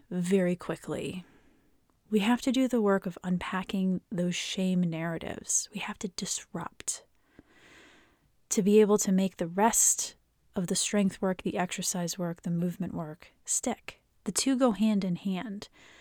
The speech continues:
There is no outer transformation if you're unwilling to look at the inner transformation, and vice versa. There can be no inner transformation if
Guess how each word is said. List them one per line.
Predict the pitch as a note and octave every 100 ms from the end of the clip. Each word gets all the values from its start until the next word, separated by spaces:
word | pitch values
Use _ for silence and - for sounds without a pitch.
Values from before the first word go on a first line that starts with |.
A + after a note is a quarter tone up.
| - -
There | G#3
is | - A#3 G#3+
no | G#3+ G#3 G3 F#3+ - _ _ _
outer | - A#3 B3
transformation | - G3 F#3+ - F#3 F3 E3+ F3 - E3 E3+ G3
if | E3+
you're | F3+ -
unwilling | G3 F#3 F3 G3 G#3 G3+ G#3 G3 - _
to | -
look | F3+ F#3 F3+ - -
at | F3+
the | F3+
inner | G3 G3+ G3
transformation, | - E3+ E3 - E3+ E3+ E3+ - - - F3+ -
and | F#3+ F3+
vice | F3 F3 -
versa. | D#3 D#3 - - F3+
There | F3+
can | - G3 F#3
be | F#3+
no | F#3+ F#3 F3+ F3 - - -
inner | G#3 G3+
transformation | F#3+ G3+ F#3 - F3+ E3 E3 F3 A3 A#3 A#3+ - - - -
if | G3 F#3+ -